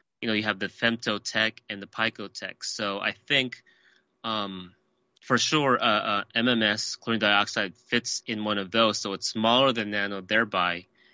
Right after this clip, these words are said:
you know, being able to confront and, and, and disengage them. So, and that was from the Celeste Solum interview. But if you BitChute Andreas Kalker on, on there, on, on BitChute, you could, you could get details on the interview.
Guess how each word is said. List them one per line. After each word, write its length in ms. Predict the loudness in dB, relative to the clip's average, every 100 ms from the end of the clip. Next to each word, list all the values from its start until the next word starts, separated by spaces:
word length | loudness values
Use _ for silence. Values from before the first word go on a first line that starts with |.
| _
you 80 | -6
know, 60 | 0
being 180 | 2
able 280 | 2 2 0
to 220 | -4 -6
confront 540 | -6 -8 -4 0 0 0
and, 140 | -6 -4
and, 220 | -6 -4
and 220 | -4 -2
disengage 580 | -2 0 2 4 4 2
them. 240 | -4 -6 _ _ -20 -20 -20 -10
So, 220 | 0 4
and 100 | 6
that 160 | 6 6
was 140 | 2
from 180 | -2 -6
the 140 | -6
Celeste 380 | -4 -2 -2 -2
Solum 200 | -4 -2
interview. 480 | 2 2 4 2 2
But 180 | 0 -2
if 160 | -4
you 60 | -6
BitChute 540 | -6 -4 -4 -4 -4 _ _ _ -4
Andreas 380 | -2 2 0 0
Kalker 480 | 0 0 -2 -4 -4
on, 260 | -8 -8 -12 _ -20 -20 -20 _ _ 0
on 220 | 0 2
there, 280 | 2 2 -2 -4
on, 200 | -4 -2
on 220 | -4 -2
BitChute, 320 | -2 0 0
you 100 | 0
could, 180 | 0 -2
you 140 | -2
could 240 | 0 -2 -4 _ _ _ _
get 220 | 2 2 4
details 300 | 2 4 2
on 120 | 2
the 120 | 2
interview. 480 | 4 4 2 -4